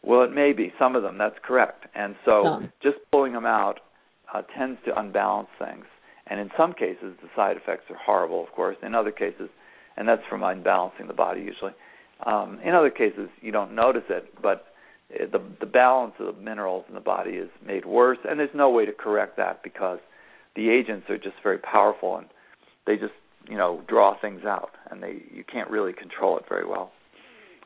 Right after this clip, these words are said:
Speaker 1: Um, and it's really an allopathic approach. It's important to understand that. Just because it's being done by a naturopath or a nutritionist,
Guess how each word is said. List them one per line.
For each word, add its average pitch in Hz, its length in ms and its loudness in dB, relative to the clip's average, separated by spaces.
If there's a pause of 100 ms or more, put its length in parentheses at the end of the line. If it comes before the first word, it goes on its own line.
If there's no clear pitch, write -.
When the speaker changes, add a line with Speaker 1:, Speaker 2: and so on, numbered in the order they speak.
(120)
Speaker 1:
Um, 104 440 2 (640)
and 120 220 0
it's 143 160 -2
really 196 320 4
an 120 120 -2 (120)
allopathic 120 920 2
approach. - 460 -4 (720)
It's - 160 -14
important 170 360 0
to 123 40 0
understand 113 560 0
that. 85 240 -4
Just - 160 -10
because 151 260 -2
it's 117 200 -6
being 113 180 -2
done 110 180 4
by 95 140 2
a 92 60 -10
naturopath 123 680 0 (400)
or - 80 -8
a 95 40 -8
nutritionist, 127 640 0